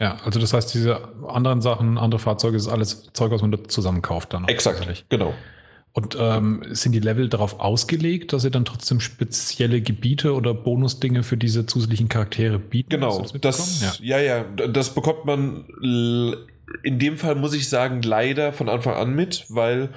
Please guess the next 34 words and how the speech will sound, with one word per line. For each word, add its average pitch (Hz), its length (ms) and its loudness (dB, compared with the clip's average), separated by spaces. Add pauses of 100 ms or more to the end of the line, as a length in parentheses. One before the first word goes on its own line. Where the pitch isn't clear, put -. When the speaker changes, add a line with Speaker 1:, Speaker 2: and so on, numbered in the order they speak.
(220)
Speaker 2:
wie 127 160 0
man 131 160 2
das 135 160 -2
aus 120 140 0
den 123 180 0
alten - 480 0
Lego-Teilen 131 720 0
kennt, 139 320 -2
aus 117 160 0
den 113 200 -2
alten 123 300 0
Lego-Spielen, 127 540 0
wenn 113 80 2
man 117 80 0
das 120 100 0
schon 127 100 0
mal 123 100 2
gespielt 123 340 0
hat, 127 180 0 (320)
hat 135 160 -2
man 160 120 0
immer 147 180 -2
mal 156 100 0
wieder 143 200 0
einen 139 120 -2
versteckten, 131 880 -2
äh, 117 500 -2 (460)
Punkt 175 480 0
oder 127 480 0 (100)
auch 113 140 2
einen 127 120 -2
sehr 113 280 0
offensichtlichen 135 720 0
Punkt, 139 340 0